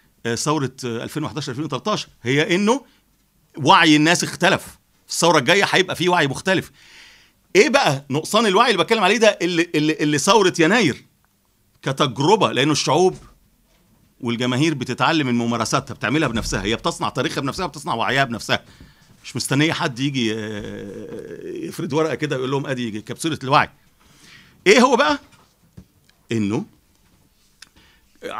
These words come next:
ع-، ع-، عرض ال-، ال-، ال-، ال-، ال-، اللي بحكي عليه ده هو انه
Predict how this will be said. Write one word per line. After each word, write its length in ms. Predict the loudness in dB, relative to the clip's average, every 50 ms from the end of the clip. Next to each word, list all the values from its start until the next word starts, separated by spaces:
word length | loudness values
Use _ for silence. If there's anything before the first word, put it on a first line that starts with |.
| -12 -10 -10
ع-، 320 | -12 -12 -8 -6 -8 -8 -6 -6
ع-، 220 | -8 -6 -6 -6 -2
عرض 420 | 4 6 6 6 6 4 2 -2 -10 -8
ال-، 280 | -6 -4 -4 -4 -4 -6
ال-، 160 | -6 -6 -6
ال-، 320 | -8 -8 -8 -8 -8 -8
ال-، 560 | -10 -10 -10 -10 -12 -12 -12 -12 -14 -14 -14 -14
ال-، 240 | -14 -14 -14 -12
اللي 160 | -10 -10 -8 -6
بحكي 240 | -8 -8 -6 -4
عليه 160 | -4 -2 -2 -2
ده 80 | 0
هو 180 | 0 0 -2 -2
انه 420 | -2 -2 -2 -2 -2 -2 -2 -4